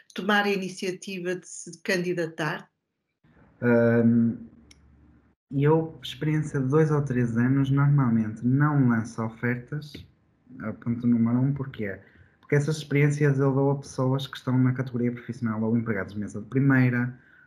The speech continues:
Speaker 2: ou recepcionistas de primeira. Já são pessoas que já tiveram um background, eh, na hotelaria. E essas pessoas normalmente eu recruto internamente.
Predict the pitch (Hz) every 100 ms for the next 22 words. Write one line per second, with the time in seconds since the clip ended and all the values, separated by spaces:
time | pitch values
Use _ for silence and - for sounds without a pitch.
0 | - 143 143 117 107 110 107 - 107 -
1 | - 120 123 120 113 113 117 - _ _
2 | _ 127 139 143 127 123 120 131 127 131
3 | - 127 131 135 123 127 123 127 127 123
4 | 123 - 117 113 113 120 120 - - 113
5 | 110 107 107 - - - 117 120 117 101
6 | 92 85 - 139 147 147 - 147 143 143
7 | 139 135 139 139 139 - 139 139 131 127
8 | 131 120 90 92